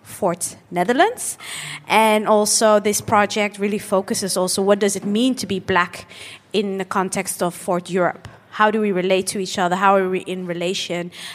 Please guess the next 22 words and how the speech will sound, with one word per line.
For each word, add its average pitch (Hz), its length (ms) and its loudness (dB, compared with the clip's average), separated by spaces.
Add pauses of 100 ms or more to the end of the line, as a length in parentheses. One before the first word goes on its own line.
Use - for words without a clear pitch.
How 233 120 4
do 262 120 2
we 254 100 0
build 214 340 2
languages? 190 920 0 (460)
How 226 160 4
do 240 100 -2
we 233 100 0
get 220 220 0
confused 226 960 -2 (420)
by 196 160 4
each 208 200 0
other's 208 280 2
realities 196 760 0
and 175 120 -4
backgrounds, 196 680 0 (400)
and 285 200 2
also 226 320 -2 (280)
cultural 208 420 2
archives 185 720 2
and 180 160 -6
unders-, 180 320 -4